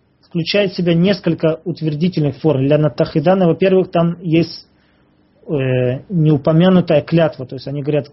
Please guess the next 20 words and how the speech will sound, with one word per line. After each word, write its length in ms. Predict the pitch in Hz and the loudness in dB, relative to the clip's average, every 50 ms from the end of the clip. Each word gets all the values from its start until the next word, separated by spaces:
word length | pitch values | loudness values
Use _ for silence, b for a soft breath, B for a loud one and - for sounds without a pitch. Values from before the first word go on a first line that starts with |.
| _ | _
«Клянемся 680 | - - 156 160 160 165 185 196 190 165 - - 151 143 | -8 -4 -2 0 2 2 2 2 2 0 0 0 0 2
Аллахом, 680 | 147 147 165 185 202 196 - - 170 139 123 117 - _ _ _ _ _ _ _ _ _ _ _ - | 2 2 2 2 2 2 0 -2 -4 -4 -6 -10 -16 _ _ _ _ _ _ _ _ _ _ _ -2
поистине 640 | 156 151 151 160 196 240 - - - - 196 180 180 | 0 0 0 2 0 0 -2 -2 -4 -4 -2 0 2
мы 140 | 170 165 156 | 2 2 2
возьмем». 520 | 156 165 151 139 165 180 185 165 135 123 123 - _ _ _ _ | 2 0 0 2 2 2 2 2 0 -4 -8 -14 _ _ _ _
То 60 | - 139 | -12 -12
есть 120 | 123 - | -10 -6
мы 140 | 143 143 139 | -6 -2 0
возьмем, 580 | 143 147 135 135 156 165 180 196 202 190 185 - _ _ _ _ _ _ _ _ _ _ _ _ _ _ _ | 0 0 2 2 2 4 4 4 2 0 -2 -6 _ _ _ _ _ _ _ _ _ _ _ _ _ _ _
мы 160 | 151 147 147 143 | -2 -2 0 0
сделаем, 680 | 135 127 131 160 185 202 202 196 196 202 202 214 214 - _ _ _ _ _ _ _ _ _ _ _ _ _ _ _ - | -2 0 2 2 4 4 6 4 4 4 2 0 -4 -10 _ _ _ _ _ _ _ _ _ _ _ _ _ _ _ -6
воздвигнем 840 | 139 147 139 135 139 147 156 190 185 175 165 190 202 196 185 - | -4 -4 -4 -6 -8 -8 -6 -6 -4 -4 -4 -4 -4 -4 -6 -6
мечеть 640 | - 151 151 156 151 - - 208 196 175 - - - _ _ _ _ _ _ _ _ _ _ _ _ _ _ _ _ _ _ _ - | -4 -2 -2 -2 -2 -2 0 0 0 0 -2 -6 -14 _ _ _ _ _ _ _ _ _ _ _ _ _ _ _ _ _ _ _ -8
над 260 | 151 151 170 170 165 - - _ _ _ - | -4 -2 -2 -2 -4 -10 -20 _ _ _ -8
ними, 360 | 151 143 156 175 175 160 156 | -4 0 2 2 2 2 2
то 140 | 160 - 147 | 0 0 -2
есть 280 | 135 139 - - - _ _ _ | -2 -2 -6 -12 -20 _ _ _
над, 260 | - 135 131 123 131 151 | -12 -10 -10 -10 -10 -12
э, 240 | 151 127 147 160 | -12 -10 -10 -6
могилами. 640 | 165 143 143 135 131 - 156 143 135 127 123 123 | -2 0 0 0 2 2 4 4 4 2 0 -4